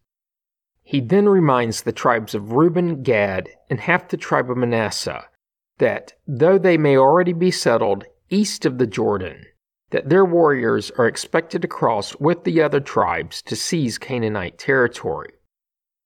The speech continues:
All of the Israelites respond that they will go wherever Joshua sends them. Specifically, they say,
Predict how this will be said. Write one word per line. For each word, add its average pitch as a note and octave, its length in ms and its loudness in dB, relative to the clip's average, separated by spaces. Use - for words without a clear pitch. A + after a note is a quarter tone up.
All F#3+ 180 4
of F#3+ 120 0
the F#3 160 -4
Israelites C3+ 760 2
respond F#2+ 720 -4
that C3 200 -2
they E3 120 4
will F#3+ 160 4
go C#3 220 2
wherever C#3 640 0
Joshua A2 520 -2
sends D3+ 480 -2
them. F#2+ 380 -10
Specifically, D#3 880 -2
they F#2 180 -2
say, - 640 -8